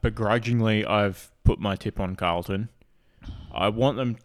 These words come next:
just to be knocked off their perch of, you know, two wins, blah, blah, blah. Well done, you've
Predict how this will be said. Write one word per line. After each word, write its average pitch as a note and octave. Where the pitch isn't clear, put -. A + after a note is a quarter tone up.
just -
to A#2
be A2
knocked G#2+
off G2+
their G2+
perch G2
of, F#2
you G2+
know, F2
two G#2+
wins, F#2+
blah, F#2+
blah, F2+
blah. F2
Well A#2+
done, G#2
you've F2+